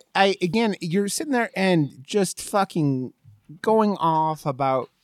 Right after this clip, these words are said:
your ideologies and how your ideologies are the only things that matter. And, like, it's, it's like, it's like, <sighs>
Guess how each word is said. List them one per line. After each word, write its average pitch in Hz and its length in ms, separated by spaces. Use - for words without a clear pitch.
your 170 420
ideologies 143 960
and 127 140
how 151 180
your 160 300
ideologies 139 760
are 127 80
the 127 80
only 131 220
things 127 200
that 127 200
matter. 127 320
And, 127 340
like, 131 320
it's, - 220
it's 262 120
like, 415 120
it's 359 160
like, 381 100
<sighs> - 80